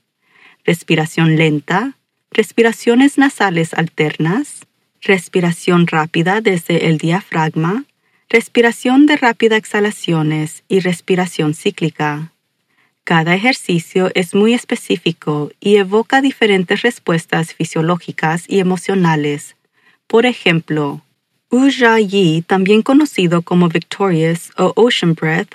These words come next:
o respiración oceánica, implica experimentar la sensación de conciencia cuando el aliento toca la garganta. Esta técnica de respiración lenta, de dos a cuatro respiraciones por minuto,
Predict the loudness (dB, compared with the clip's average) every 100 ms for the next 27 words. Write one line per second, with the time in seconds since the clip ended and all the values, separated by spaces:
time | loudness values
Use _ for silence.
0 | -2 0 0 0 0 0 0 -2 2 2
1 | 0 -4 -2 0 0 -2 -4 -6 -6 -10
2 | _ _ 0 2 2 0 0 -2 -4 -4
3 | 0 4 4 2 0 0 0 0 -2 -2
4 | -6 -2 2 2 2 2 2 0 0 0
5 | -2 -2 0 2 2 2 0 0 0 -2
6 | -2 -2 0 0 0 0 -2 -4 -4 -4
7 | -6 -6 -10 _ _ _ _ _ -2 -2
8 | 0 -2 0 -2 0 0 2 0 0 -4
9 | -4 -4 -4 -4 -2 0 2 0 0 -4
10 | -4 -8 _ _ _ 0 2 4 2 0
11 | -2 -4 0 -2 0 -2 -2 -4 -4 -4
12 | -2 -2 -2 -2 -4 0 2 2 -2 -2
13 | -4